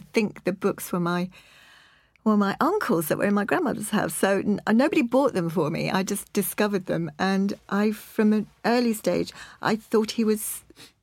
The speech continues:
he was funny, but Richmal Compton's writing is so funny. So it's not particularly William, it's her creation of this. I mean, he would be a nightmare, wouldn't he, as a brother or as a son? But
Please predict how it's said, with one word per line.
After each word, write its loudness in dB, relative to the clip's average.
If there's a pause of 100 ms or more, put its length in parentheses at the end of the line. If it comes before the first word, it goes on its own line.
(120)
he 4
was 0
funny, -2
but 0 (380)
Richmal 0
Compton's -4
writing 0
is -4
so -4
funny. -4
So -2
it's -2
not 0
particularly -2 (400)
William, 0 (260)
it's 0
her 2
creation 0
of -6
this. -4 (520)
I 4
mean, 6
he 6
would 2
be 0
a 0
nightmare, 0
wouldn't 0
he, -2
as -4
a -4
brother 0
or 2
as -2
a -4
son? -2
But 0